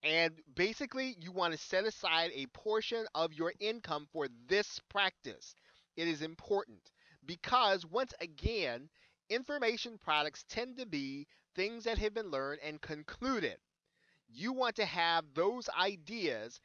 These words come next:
as part of what you know and as part of what you do. Now, finally, you'll want to develop a system for, uh, learning what you read. In other words, it's fine to read, but you want to be able to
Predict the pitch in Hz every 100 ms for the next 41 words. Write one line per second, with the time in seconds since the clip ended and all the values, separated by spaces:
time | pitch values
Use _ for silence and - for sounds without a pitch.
0 | _ - 139 160 - - 196 220 214 170
1 | 175 156 151 175 - 147 147 196 208 208
2 | 175 185 190 151 156 147 151 - 180 180
3 | 165 131 156 160 131 160 165 185 127 -
4 | _ _ _ _ _ _ _ - 160 156
5 | 98 _ _ _ _ _ _ _ _ _
6 | - - _ _ _ _ _ - - -
7 | 214 254 240 202 196 175 214 269 254 202
8 | 196 208 214 - 196 - - 285 254 -
9 | 226 208 220 202 196 180 _ - 147 151
10 | 151 151 185 254 254 208 170 170 147 151
11 | 151 139 98 131 185 180 160 151 151 165
12 | 147 - 196 233 269 247 196 233 202 185
13 | 175 - 214 220 196 180 180 175 - 151